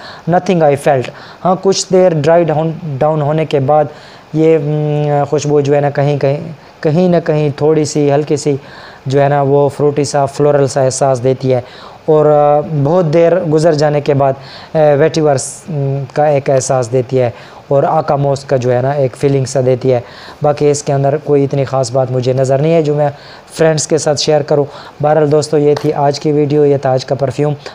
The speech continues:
I hope आपको video पसंद आई होगी। अगर video पसंद आ जाए तो comments box में ज़रूर mention कर देना कि video आपको क्यों पसंद आई। अगर video पसंद ना आए तब भी आप mention कर सकते हैं video को, वीडियो के, के इसमें comment box में आप अपनी सजेशन दें कि आपको किस किस्म की, अ,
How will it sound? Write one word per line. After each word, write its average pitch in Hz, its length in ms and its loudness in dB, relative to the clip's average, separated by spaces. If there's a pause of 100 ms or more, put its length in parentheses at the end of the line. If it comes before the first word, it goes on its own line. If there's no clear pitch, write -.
(140)
I 139 160 2
hope 160 260 0
आपको 160 240 0
video 147 260 0
पसंद 147 400 -2
आई 147 120 4
होगी। 147 220 2
अगर 143 220 0
video 135 220 0
पसंद 143 380 -2
आ 143 120 2
जाए 147 220 0 (340)
तो 139 80 -2
comments 170 420 -2
box 156 260 0
में 160 140 0
ज़रूर 175 560 2 (340)
mention 156 340 0
कर 147 180 0
देना 147 260 0
कि 139 120 -2
video 139 260 0
आपको 139 180 0
क्यों 160 200 -2
पसंद 143 420 -2
आई। 135 120 2 (320)
अगर 147 180 0
video 151 220 2
पसंद 151 380 -2
ना 156 120 2
आए 160 140 2 (180)
तब 180 60 2
भी 175 220 2
आप 165 220 2
mention 147 320 0
कर 139 160 0
सकते 139 320 -4
हैं 131 220 -2
video 143 240 2
को, 147 200 0 (580)
वीडियो 160 420 2
के, - 20 2 (680)
के 151 400 0
इसमें 160 240 -2
comment 160 300 0
box 160 300 0
में 175 80 0
आप 151 220 -2
अपनी 175 220 2
सजेशन 156 480 0
दें 151 140 0
कि 156 100 0
आपको 139 220 0
किस 151 200 -2
किस्म 156 280 -2
की, 151 220 0
अ, 147 40 -6